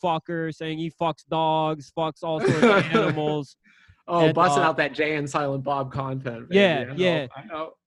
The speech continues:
Speaker 1: And, uh, the kid eventually stopped doing his homework and, like, stopped paying attention in class 'cause he was just sick to his stomach with us telling him he fucks animals every single day.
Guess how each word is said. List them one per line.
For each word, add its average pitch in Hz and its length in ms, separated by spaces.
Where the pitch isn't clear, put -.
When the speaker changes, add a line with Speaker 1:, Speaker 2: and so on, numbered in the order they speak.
Speaker 1:
And, 156 220
uh, 151 220
the 156 100
kid 208 220
eventually 190 480
stopped 175 400
doing 175 260
his 156 100
homework 170 600
and, 143 320
like, 135 220
stopped 156 400
paying 160 220
attention 156 420
in 143 80
class 156 500
'cause 135 160
he 143 100
was 143 120
just 139 220
sick 160 180
to 147 120
his 143 120
stomach 156 480
with 139 160
us 139 260
telling 143 280
him 139 80
he 139 100
fucks 147 320
animals 143 520
every 143 280
single 147 320
day. 143 380